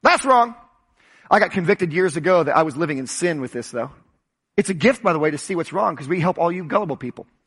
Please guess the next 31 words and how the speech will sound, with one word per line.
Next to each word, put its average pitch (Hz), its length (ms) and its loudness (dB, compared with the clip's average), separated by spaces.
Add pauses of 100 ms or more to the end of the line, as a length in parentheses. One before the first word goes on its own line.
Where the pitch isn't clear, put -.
(160)
But - 180 4 (2250)
that's - 220 2
true. 233 320 2 (1900)
But 180 140 6
I 190 80 8
was 185 120 0
living 185 200 2
in 151 80 -6
sin. 156 380 -6 (460)
I 190 120 6
read 190 280 2
Philippians 160 400 -4
four, 165 180 -2
verse 135 240 -6
eight, 127 240 -4 (120)
which 139 160 -12
says, 151 280 -4
"Whether 156 180 -4
you're 147 180 -4
glass 160 280 2
half 160 140 -2
empty 151 220 -6
or 139 60 -4
full, 160 360 -6
you 151 120 -8
need 160 140 -8
to 127 80 -4
live 135 420 -4
glass 131 280 0
half 120 180 -4
full." - 260 -12